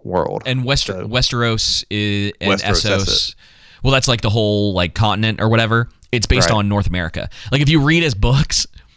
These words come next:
Speaker 2: um, it's very much a characterization of the North and the South, um,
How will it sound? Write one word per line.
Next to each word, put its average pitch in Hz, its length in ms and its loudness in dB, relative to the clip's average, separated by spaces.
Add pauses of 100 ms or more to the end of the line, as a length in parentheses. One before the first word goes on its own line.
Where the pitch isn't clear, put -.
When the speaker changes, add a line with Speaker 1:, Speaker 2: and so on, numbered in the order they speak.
(200)
Speaker 2:
um, 123 320 2 (160)
it's 123 180 -2
very 127 360 -2
much 117 400 -2
a 101 500 -2 (760)
characterization 104 960 -4
of 98 400 -4
the 98 80 -6
North 101 520 -4
and 95 140 -8
the 98 60 -6
South, 87 640 -4 (580)
um, 87 580 -6